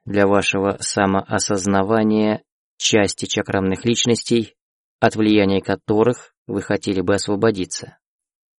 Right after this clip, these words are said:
Если вы сами пока ещё не дошли до осознания и искреннего желания продолжать жить дальше в более качественных энергиях, то тогда с вами вообще нет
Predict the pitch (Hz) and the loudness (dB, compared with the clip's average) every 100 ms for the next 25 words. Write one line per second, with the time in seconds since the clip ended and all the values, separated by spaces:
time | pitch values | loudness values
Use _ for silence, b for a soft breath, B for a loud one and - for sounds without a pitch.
0 | _ _ _ _ - 107 101 92 101 98 | _ _ _ _ -6 0 0 0 0 2
1 | 101 104 - - 117 92 87 - 98 - | 2 2 0 0 2 2 -2 -2 -2 0
2 | 92 90 - - 98 92 110 98 98 90 | 0 0 -2 -2 -2 0 0 0 -2 -2
3 | - 127 127 80 _ _ _ _ _ _ | 0 2 2 -2 _ _ _ _ _ _
4 | - 110 101 - 113 107 95 107 98 95 | -10 -4 -4 -2 -2 -2 0 2 2 2
5 | 95 95 120 - 117 95 - 101 98 95 | 0 -2 -6 -4 -6 -4 -4 -2 0 0
6 | 98 95 104 98 92 92 85 - 90 98 | -2 0 0 0 0 -2 -2 -4 0 0
7 | 95 98 87 95 95 87 85 92 85 - | 0 -2 0 -2 -2 -2 0 2 0 -6
8 | 85 - _ _ _ _ - 95 92 95 | -12 -16 _ _ _ _ -10 -8 0 4
9 | 92 90 - 95 87 92 - 92 90 104 | 4 4 4 0 0 -4 -2 -2 -2 0
10 | 101 95 80 85 - - _ - 95 87 | 0 0 -4 -8 -14 -18 _ -4 -2 0
11 | - 95 110 123 - 113 113 110 104 113 | 0 2 4 4 2 2 4 2 2 -2
12 | - - 113 98 87 87 82 | -2 -4 0 2 2 0 -2